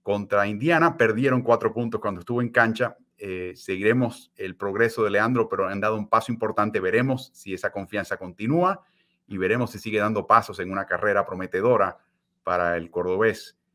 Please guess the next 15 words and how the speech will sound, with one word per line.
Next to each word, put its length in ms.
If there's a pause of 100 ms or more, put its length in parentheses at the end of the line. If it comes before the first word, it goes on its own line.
(200)
en 200
la 120
N 120
B 140
A. 180 (2250)
Aprovechamos 800
una 160
vez 160
más 260
para 440
despedirnos 460
de 60
ustedes 360
en 80
esta 280